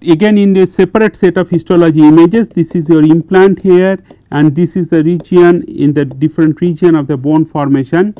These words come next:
You just see at a different magnification how this they appear. Okay,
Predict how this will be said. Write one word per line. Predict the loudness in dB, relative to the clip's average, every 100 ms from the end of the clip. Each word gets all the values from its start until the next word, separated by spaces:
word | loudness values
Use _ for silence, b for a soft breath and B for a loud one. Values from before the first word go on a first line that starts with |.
| B B B
You | 0
just | 0 -2
see | -2 -2
at | 0
a | 0
different | -2 -4 -4 -4
magnification | -4 -4 -4 -4 -6 -10 -8 -8
how | -6 -8
this | -6 -8
they | -8 -6
appear. | -6 -6 -8 -10 _ _ _ _ _ _ _ _ _ _ _ _ -20 _ b b b b b b
Okay, | -2 -2 -8